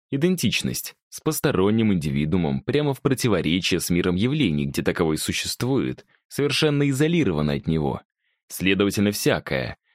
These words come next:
совершенно бескорыстное благодеяние есть таинственное деяние, мистерия. Потому-то, чтобы дать себе отчёт в нём,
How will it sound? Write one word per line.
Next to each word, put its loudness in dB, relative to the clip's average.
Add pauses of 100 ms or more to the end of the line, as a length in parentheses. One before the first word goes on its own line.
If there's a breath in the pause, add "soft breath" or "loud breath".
(140)
совершенно 2
бескорыстное 0
благодеяние 0 (320)
есть -2
таинственное 0
деяние, -2 (340)
мистерия. 0 (560)
Потому-то, 2
чтобы 2
дать 0
себе 2
отчёт -2
в -2
нём, -2